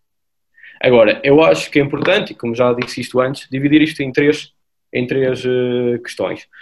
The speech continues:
Eh, primeiro, a diminuição deve-se à redução, eh, dos debates, eh, quinzenais. Depois,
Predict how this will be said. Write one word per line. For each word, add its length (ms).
Eh, 200
primeiro, 640
a 100
diminuição 580
deve-se 380
à 80
redução, 680
eh, 600
dos 120
debates, 580
eh, 220
quinzenais. 720
Depois, 840